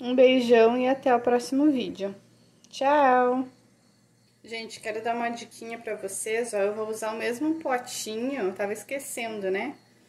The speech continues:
Mas eu vou usar o mesmo potinho que a gente fez o iogurte, ó. Eu vou colocar esse iogurte aqui.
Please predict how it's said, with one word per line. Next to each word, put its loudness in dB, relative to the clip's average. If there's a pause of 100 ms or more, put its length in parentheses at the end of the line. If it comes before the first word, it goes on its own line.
(460)
Mas -14
eu -4
vou -2
usar 0
o -2
mesmo -2
potinho -8
que -14
a -12
gente -12
fez -6
o -6
iogurte, -6
ó. -2 (2250)
Eu -18
vou -20
colocar -6
esse -2
iogurte -4
aqui. -8